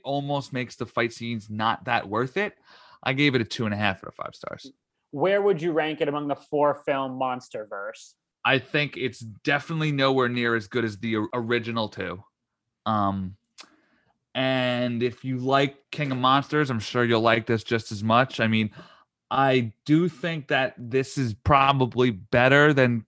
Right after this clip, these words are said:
Speaker 1: King of Monsters 'cause I find, like, the main character in this is Kong.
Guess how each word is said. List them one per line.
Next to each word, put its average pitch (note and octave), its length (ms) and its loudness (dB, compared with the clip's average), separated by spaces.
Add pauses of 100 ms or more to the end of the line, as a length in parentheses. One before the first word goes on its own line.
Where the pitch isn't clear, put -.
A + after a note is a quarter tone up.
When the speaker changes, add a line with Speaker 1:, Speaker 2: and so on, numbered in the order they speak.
(140)
Speaker 1:
King B2+ 240 -4
of A#2+ 60 0
Monsters B2 460 0
'cause A#2+ 180 -8
I A#2 120 0
find, B2 520 0 (180)
like, D3 280 -2
the A#2+ 460 -2
main F#3 380 6
character G#3 520 6
in G#3 100 2
this G#3+ 240 2
is B2+ 120 0
Kong. - 440 -2